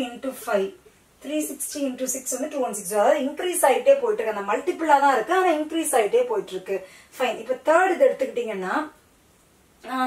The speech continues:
இது நம்ம பாத்தீங்கன்னா, ஆக்சுவலா பாத்தீங்கன்னா, சிக்ஸ்ல ஸ்டார்ட் ஆயிருக்கு, ஃபிஃப்டி சிக்ஸ்ல முடிஞ்சிருக்கு. So, ரொம்ப பெரிய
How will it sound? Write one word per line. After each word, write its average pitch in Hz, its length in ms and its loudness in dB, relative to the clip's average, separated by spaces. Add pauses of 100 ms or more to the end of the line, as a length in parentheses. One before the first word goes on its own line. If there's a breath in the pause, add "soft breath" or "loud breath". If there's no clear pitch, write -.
(720 loud breath)
இது 311 200 -2
நம்ம 302 140 2 (160)
பாத்தீங்கன்னா, 294 440 2
ஆக்சுவலா 320 300 4 (100)
பாத்தீங்கன்னா, 254 440 2
சிக்ஸ்ல 339 420 0
ஸ்டார்ட் 262 260 2
ஆயிருக்கு, 240 300 -2
ஃபிஃப்டி 320 220 0 (100)
சிக்ஸ்ல 277 340 0
முடிஞ்சிருக்கு. 226 440 -2
So, 294 180 4
ரொம்ப 330 160 0 (100)
பெரிய 262 200 6